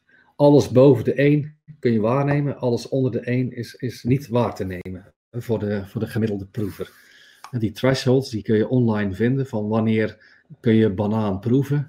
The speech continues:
eh, in, in bier. Nou, daar zit een, een bepaalde onderwaarde aan. Ehm, en, en, eh, eh, en dat geldt natuurlijk voor alle, eh, eh,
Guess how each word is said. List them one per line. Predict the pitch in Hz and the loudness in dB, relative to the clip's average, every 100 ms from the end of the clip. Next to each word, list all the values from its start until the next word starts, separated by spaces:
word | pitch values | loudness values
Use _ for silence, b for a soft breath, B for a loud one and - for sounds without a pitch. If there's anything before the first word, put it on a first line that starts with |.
| - | -8
eh, | 127 120 107 - | -6 -4 -6 -6
in, | 127 120 | -4 -4
in | 131 117 | 2 2
bier. | 107 120 131 - - _ | 4 4 2 -2 -18 _
Nou, | 92 90 | -12 -6
daar | 98 | -6
zit | - 113 107 | -4 -6 -4
een, | 107 | -4
een | 113 | -4
bepaalde | 104 98 110 104 104 101 | -6 -6 -4 -2 -2 -2
onderwaarde | 123 120 110 98 95 95 | 0 0 0 -2 -4 -6
aan. | 95 95 117 - B B B B B | -8 -6 -8 -8 B B B B B
Ehm, | 135 107 104 101 101 107 _ _ _ _ _ _ - - - | -4 0 0 0 -4 -10 _ _ _ _ _ _ -20 -18 -6
en, | 113 104 113 | -2 -2 -2
en, | 107 101 | -4 -2
eh, | 104 104 104 104 101 98 | -2 -2 -4 -6 -4 -6
eh, | - - B B | -6 -12 B B
en | 117 | -2
dat | 107 - | -2 0
geldt | 123 113 | 2 2
natuurlijk | 113 120 110 | 2 -4 -2
voor | - - | -4 0
alle, | 113 104 85 _ _ - | 2 2 -4 _ _ -10
eh, | 110 95 90 - | -8 -8 -10 -10
eh, | 101 92 | -10 -10